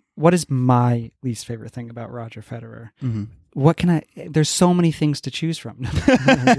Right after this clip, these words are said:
Speaker 1: joking.
Speaker 2: <laughs>
Speaker 1: Um, his hair. No,
Speaker 2: His hair.
Speaker 1: Ro-, Roger has fine hair. He's okay. He has a great attitude. Uh, like, I think that if I had to pick, there's not really anything I don't like about him. My least favorite thing about him is maybe that he's just, like,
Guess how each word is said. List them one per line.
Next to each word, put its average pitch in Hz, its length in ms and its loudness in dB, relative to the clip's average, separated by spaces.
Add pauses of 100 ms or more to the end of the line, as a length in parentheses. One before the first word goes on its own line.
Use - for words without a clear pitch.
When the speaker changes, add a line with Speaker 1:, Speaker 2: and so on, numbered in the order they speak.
Speaker 1:
joking. 123 220 2 (340)
Speaker 2:
<laughs> - 200 -10
Speaker 1:
Um, 131 380 4 (300)
his 151 160 2
hair. 131 480 -2
No, 131 140 4
Speaker 2:
His 147 340 2
hair. 123 240 4
Speaker 1:
Ro-, 139 100 -2
Roger 135 320 2
has 123 320 -4 (220)
fine 127 320 -2
hair. 120 240 -8
He's 123 180 -14
okay. 120 340 -14 (380)
He 143 180 4
has 135 180 6
a 127 40 4
great 131 440 4
attitude. 123 600 0 (400)
Uh, 165 140 6 (500)
like, 175 220 2 (540)
I 175 100 2
think 226 220 0
that - 140 -2 (540)
if 151 140 0
I 147 60 6
had 160 180 4
to 165 60 -6
pick, - 220 -2 (1400)
there's 185 200 2
not 269 120 4
really 226 260 0
anything 156 380 2
I 131 80 2
don't 135 280 0
like 127 200 -2
about 147 220 2
him. 156 80 2
My 143 100 2
least 202 260 -2
favorite 156 220 0
thing 139 160 0
about 143 160 2
him 143 100 0
is 123 220 -6
maybe 160 360 2
that 143 120 -2
he's 131 220 -4
just, - 260 -4
like, 127 220 -4